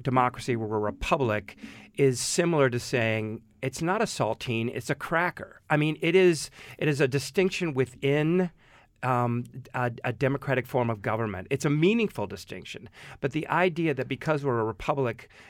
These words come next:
it is not appropriate or, or proper or correct to call us a democracy is fundamentally and,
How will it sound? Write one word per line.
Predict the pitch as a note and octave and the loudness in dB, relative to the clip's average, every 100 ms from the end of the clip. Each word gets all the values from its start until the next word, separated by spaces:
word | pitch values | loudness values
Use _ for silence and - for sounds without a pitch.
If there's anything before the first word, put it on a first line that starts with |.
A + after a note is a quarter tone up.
| - | -6
it | B2 | -2
is | A#2+ | -2
not | C3+ C#3 C#3+ C#3 - | 2 2 0 -4 -12
appropriate | - - D3 D#3+ C#3+ C3+ B2 | -12 -4 0 0 0 0 0
or, | - G#2+ F#2+ G2 - | -4 -6 -6 -8 -8
or | A2 F#2+ - _ _ | -6 -6 -10 _ _
proper | - D3 D#3 D#3+ | 2 4 4 0
or | C#3 G2+ | -2 -4
correct | - B2 G#2+ B2 D#3 - - - - - | -8 -8 0 0 0 -6 -18 -18 -20 -12
to | |
call | C3+ C3 C3 | -4 2 2
us | B2 | 2
a | |
democracy | B2 A#2 A2 A#2 C#3 - A#2+ | -2 0 0 -2 -4 -4 -6
is | A2+ - | -6 -8
fundamentally | - - D#3 E3+ G#3+ A3+ E3+ B2 B2 A#2 A#2+ B2 B2 - - - | -14 0 2 4 0 -2 0 0 0 -2 -2 -2 -4 -14 -16 -6
and, | A2+ A2+ A2+ | -4 -4 -6